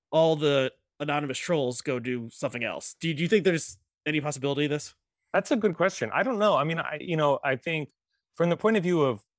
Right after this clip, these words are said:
Speaker 2: sort of, um, just, like, setting aside Elon Musk for a minute, from the point of view of social media design, I think it, I, I think you're right that it would solve a lot of problems if, if, if Twitter started charging even a, a sort of nominal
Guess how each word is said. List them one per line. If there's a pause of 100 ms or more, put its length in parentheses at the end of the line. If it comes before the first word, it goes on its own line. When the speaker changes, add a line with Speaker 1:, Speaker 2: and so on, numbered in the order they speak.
Speaker 2:
sort
of,
um, (180)
just,
like,
setting
aside
Elon
Musk
for
a
minute,
from
the
point
of
view
of (360)
social
media
design, (260)
I
think
it, (200)
I, (100)
I
think
you're
right
that
it
would
solve
a
lot
of
problems
if, (180)
if, (120)
if (240)
Twitter
started
charging
even
a, (540)
a
sort
of
nominal